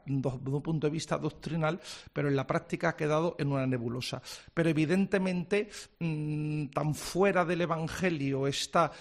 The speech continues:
un intervencionismo, y los ha habido a lo largo de la historia de la Iglesia, de la, de la autoridad política o del poder político en los asuntos eclesiales,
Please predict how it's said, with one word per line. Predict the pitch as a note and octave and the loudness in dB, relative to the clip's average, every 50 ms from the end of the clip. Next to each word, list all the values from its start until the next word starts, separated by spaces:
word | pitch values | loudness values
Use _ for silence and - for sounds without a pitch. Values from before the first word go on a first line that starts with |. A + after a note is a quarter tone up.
| - - - - | -20 -14 -6 -2
un | E3+ F3 F3 F3+ F3 - F#3 F3 F3 D3 E3+ E3+ F3 | 0 0 2 0 2 2 2 0 2 2 2 2 0
intervencionismo, | E3 - - D#3+ D#3 E3 F#3+ F#3 E3 - - C#3+ B2+ A#2+ - - | 0 2 2 2 2 2 2 2 0 0 -2 -2 -2 -4 -6 -10
y | C3 B2 | -12 -10
los | A#2+ A2+ - - | -10 -8 -6 -6
ha | C3+ | -4
habido | C3+ D3 D3 D3 D3 | -2 -2 0 0 2
a | |
lo | D3 D3 | 2 0
largo | C#3+ C3+ D3+ | 0 0 0
de | D3 C#3+ | 0 0
la | C#3+ | 0
historia | C#3+ C3+ - - - D3+ C3+ C#3 C#3+ | -2 -2 -4 -4 -4 -4 -2 -2 0
de | C#3 | 0
la | C#3 C#3 | 0 0
Iglesia, | C#3 C3 D#3+ E3+ D#3 - - C#3+ C#3 C#3 | 0 0 0 -2 -2 -2 -4 -4 -4 -4
de | C3 C#3 C3 | -2 -2 -2
la, | C3 B2+ B2+ - | -2 -2 -4 -4
de | C3 B2 C3 | -4 -4 -4
la | B2+ C3 | -2 -2
autoridad | C3 C3 C3 - - C#3 C3 C3+ C3+ E3 E3 - - | -2 -4 -4 -4 -4 -4 -2 0 0 0 0 0 0
política | - D#3 D#3 F#3 F3 D#3+ - D3+ - - C#3 | 0 0 0 0 -2 -4 -6 -6 -4 -2 -2
o | C3 | -2
del | C3 B2+ B2 | -2 -2 -4
poder | - C3 C3+ E3 D#3+ C3+ | -2 -2 0 0 0 -2
político | - D3+ D#3+ E3+ F3+ F3 C#3+ B2+ - C#3 | -2 -2 -2 -2 -2 -4 -6 -6 -6 -6
en | C#3 | -6
los | C3+ - C3 | -4 -4 -6
asuntos | B2 - - E3 E3 D3+ - D#3+ D3 - - - | -6 -4 -2 -2 -2 -2 -2 -2 -4 -4 -4 -6
eclesiales, | E3+ - - E3 E3+ - - F3+ D#3+ D3+ D#3+ F#3 - | -6 -4 -2 -2 -2 -2 0 -2 0 0 0 -2 -4